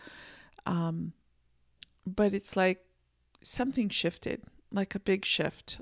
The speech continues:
like, kind of like a jump. And there were small changes along the way, or small, uh, uh, thoughts or actions or whatever along the way. And then there would be this, like, jump.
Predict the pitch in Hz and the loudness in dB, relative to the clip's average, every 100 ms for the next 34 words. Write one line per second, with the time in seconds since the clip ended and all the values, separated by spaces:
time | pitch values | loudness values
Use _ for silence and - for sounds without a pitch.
0 | - 185 - - 208 202 196 - - 175 | -4 -4 -2 -2 0 0 -2 -4 -6 -2
1 | - 165 - - - - - - - - | -2 -2 -6 -12 -18 -20 -20 -20 -20 -20
2 | _ 220 220 214 220 208 - - - - | _ 4 6 6 4 4 2 -2 0 4
3 | 233 233 233 - 220 208 208 196 185 185 | 8 8 6 4 2 4 2 0 0 0
4 | 185 180 180 202 220 202 208 185 160 - | 0 0 0 4 4 4 4 2 0 0
5 | - 214 208 - - _ - - - 214 | 4 4 4 2 -6 _ -12 -12 -8 -8
6 | - - - - - - - - - 208 | -8 -12 -18 -18 -20 -20 -20 -18 2 6
7 | 220 214 - - - 202 196 - - 202 | 6 4 2 -2 -2 -2 -2 0 0 0
8 | 190 185 180 185 180 180 180 180 180 180 | 0 -2 0 2 2 2 0 0 0 -2
9 | 175 175 175 196 180 175 180 175 180 196 | 0 2 4 4 2 0 2 0 0 -4
10 | 190 160 - 165 156 - - - - - | 0 0 0 0 0 -4 -20 -20 -20 -8
11 | - 185 160 - | 2 2 2 -10